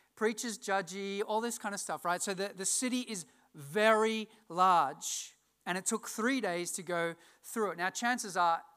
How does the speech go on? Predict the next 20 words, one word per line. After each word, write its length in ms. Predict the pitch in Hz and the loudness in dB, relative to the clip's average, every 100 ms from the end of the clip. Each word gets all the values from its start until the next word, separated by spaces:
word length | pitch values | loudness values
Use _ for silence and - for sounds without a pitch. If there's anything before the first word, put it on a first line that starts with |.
| - - | -20 -12
a 140 | 202 196 | -10 -6
hundred 260 | 226 220 | -4 -6
and 60 | 202 | -8
twenty 200 | - 190 | -10 -8
thousand 360 | 185 175 165 143 | -2 -2 -4 -8
people 420 | 170 170 170 170 | -8 -8 -8 -8
in, 300 | 175 170 160 | -10 -12 -14
you 80 | 170 | -12
know, 120 | 139 123 | -10 -2
by 140 | 156 | -4
twenty-first 440 | - 185 165 151 | -4 -10 -8 -8
century 260 | - 160 147 | -8 -12 -12
standards, 380 | - 156 156 135 | -8 -6 -6 -6
a 60 | |
small 260 | 160 - 156 | -6 -6 -8
country 320 | - 151 135 | -10 -12 -12
town. 280 | 120 139 120 - _ _ _ - | -12 -10 -10 -14 _ _ _ -12
Right? 60 | |
It's 100 | - | -8
like 80 | 185 | -8